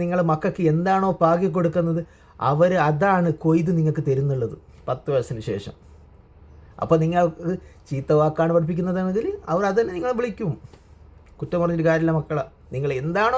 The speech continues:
പഠിപ്പിക്കുന്നത് അതാണ് നിങ്ങൾക്ക് അവർ തരുന്നുള്ളത്. ഈ കുട്ടി പറയുന്ന പോലെ പൊടിച്ചു പൊടിച്ചു എന്നാണ് പറയുന്നുള്ളത്. എന്തങ്ങനെ പറഞ്ഞാൽ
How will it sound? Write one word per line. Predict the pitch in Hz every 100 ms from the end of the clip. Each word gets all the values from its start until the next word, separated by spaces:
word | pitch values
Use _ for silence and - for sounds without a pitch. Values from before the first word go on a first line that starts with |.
| 254
പഠിപ്പിക്കുന്നത് | 226 196 202 208 202 202 202 - - - 127
അതാണ് | 160 160 156
നിങ്ങൾക്ക് | 139 139
അവർ | 131 120
തരുന്നുള്ളത്. | 117 127 113 - - - _ - - - - - - - - - -
ഈ | 160
കുട്ടി | 170 190
പറയുന്ന | 190 196 190
പോലെ | 180 165
പൊടിച്ചു | 156 208 202
പൊടിച്ചു | 175 208
എന്നാണ് | 208 185
പറയുന്നുള്ളത്. | 185 190 185 160 - - - _ _ - - - - _ _ - -
എന്തങ്ങനെ | 147 170 185
പറഞ്ഞാൽ | 185 196